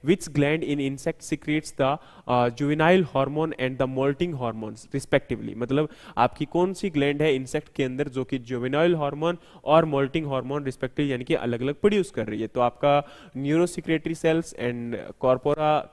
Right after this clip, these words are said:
cardiaca, या आपका hypopharyngeal gland and corpora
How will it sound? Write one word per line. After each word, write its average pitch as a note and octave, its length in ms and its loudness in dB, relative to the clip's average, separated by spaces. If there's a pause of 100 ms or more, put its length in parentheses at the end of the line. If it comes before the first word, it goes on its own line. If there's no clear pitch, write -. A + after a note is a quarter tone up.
cardiaca, C#3 500 2 (380)
या C#3+ 200 6
आपका D3+ 720 2 (360)
hypopharyngeal D3+ 760 2
gland C#3+ 300 0
and B2 440 -6 (140)
corpora C3 640 2